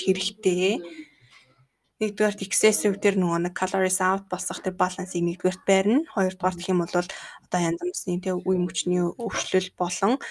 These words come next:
а, хөдөлгөөнтэй талаас хамаарсан өөхлөлттэй, тэр зүрхний шилдээс, хөдөлгөөний дутагдал, илэг өөхлөлт гээд бүх төрлийн өвчнүүдээс одоо хамгаалдаг, тэр сэргийлдэг тийм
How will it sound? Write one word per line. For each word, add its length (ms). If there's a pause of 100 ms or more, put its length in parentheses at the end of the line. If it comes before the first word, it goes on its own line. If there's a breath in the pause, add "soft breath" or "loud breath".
(340 loud breath)
а, 480
хөдөлгөөнтэй 480
талаас 400
хамаарсан 560
өөхлөлттэй, 800
тэр 160
зүрхний 320
шилдээс, 480
хөдөлгөөний 400
дутагдал, 480
илэг 240
өөхлөлт 400
гээд 160
бүх 160
төрлийн 320
өвчнүүдээс 460 (580 loud breath)
одоо 160
хамгаалдаг, 720 (180)
тэр 160
сэргийлдэг 560
тийм 200